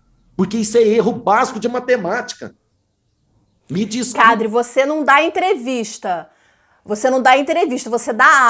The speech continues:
Speaker 2: aula, você dá uma aula. Gente, eu fui, tô aqui parada assim, ó, só ouvindo você falar, quase peguei o meu bloquinho pra começar a anotar um monte de coisa, porque realmente, assim, e olha, a gente, ó, a gente ia ficar aqui f-, conversando, conversando, conversando horas sobre esse assunto.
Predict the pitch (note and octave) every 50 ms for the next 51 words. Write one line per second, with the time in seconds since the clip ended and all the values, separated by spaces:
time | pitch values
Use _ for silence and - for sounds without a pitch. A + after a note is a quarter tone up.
0 | A#3 A#3+ B3 B3 A#3+ A3+ G#3 F#3+ E3+ D#3 D#3 F3+ F#3+ A#3 A3 - B3 G#3+ G#3+ A#3
1 | A#3+ C4 D4 E4 F4 D4+ B3+ A#3+ B3 B3 B3 A#3 A3 G#3 G3 F#3+ G3 F#3 C4 C4+
2 | C4 B3+ - D#4 D4 D4+ E4+ F4+ G4+ F#4+ - D#4 D#4 E4+ C#4+ C#4+ C#4+ D4+ E4 D4+
3 | D#4+ D#4 - - - E4+ E4 D#4 D4 C4 B3 B3+ - - F4 F#4 G#4 G#4 G#4+ -
4 | E4 F#4 A4 G#4 G#4+ E4 - - F4+ E4+ E4+ F#4 D#4+ D4+ D#4 D#4+ F4 E4+ - B4
5 | D5+ D#5 - - A#4+ F4+ D4 G4+ F#4+ E4 D#4+ D#4 C#4 D4+ D4 D4 C#4+ C#4+ - D#4
6 | D4+ D#4 D#4 - D4 C#4+ - C4+ C#4 C#4 - D#4+ C#4+ C4+ C4+ C4 - C#4+ C#4+ C#4
7 | C4+ C4+ D4 F4+ F#4+ - E4 C4+ - - - D4 D#4 D#4+ D4+ C4+ C4 B3 - -
8 | - - - - - - - - - _ - D4 C#4 - - D#4+ D4+ C#4+ C#4 D4
9 | D4+ D#4 D4 C#4+ C#4 C#4+ D#4+ D#4+ D#4+ D4+ - D4+ C#4 C4+ C#4 D4 C#4 C4+ C4 C4+
10 | C#4 C#4 C4 - - C#4+ - - - - A3+ A#3 A#3 A3+ A#3+ A#3 B3+ B3+ - C4+
11 | B3+ B3+ B3+ B3+ A3+ - - A#3+ A#3 A#3 - B3 A#3+ - - - - B3 A#3 A3
12 | A3 A3 - - A#3+ A3+ A3+ - A#3 A3 A3+ A3+ - B3 A#3+ A#3+ A#3 G#3+ A#3 A#3
13 | - C4 B3 C4 B3 A#3+ A#3+ B3 C4 B3+ C4 C4 B3+ B3 - B3+ A#3+ A3 A#3 A3+
14 | - - G#3 G#3 - - C#4+ C4+ B3+ B3+